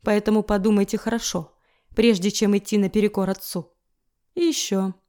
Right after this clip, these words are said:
Девушка сможет вернуться в любое время, если этого пожелает, одна. Александр Николаевич не рассчитывал, что она полетит с вами». То есть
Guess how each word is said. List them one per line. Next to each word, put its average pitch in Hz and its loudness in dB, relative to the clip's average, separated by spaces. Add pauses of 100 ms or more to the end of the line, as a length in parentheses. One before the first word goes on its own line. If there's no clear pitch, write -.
(640)
Девушка 226 0
сможет 254 2
вернуться 254 2
в 190 0
любое 226 4
время, 175 -4 (340)
если 208 0
этого 202 0
пожелает, 185 -2 (220)
одна. 185 -2 (560)
Александр 214 0
Николаевич 214 2
не 233 4
рассчитывал, 185 -2 (200)
что - 0
она 202 2
полетит 196 -4
с - -12
вами». 180 -4 (1400)
То 190 -2
есть - -6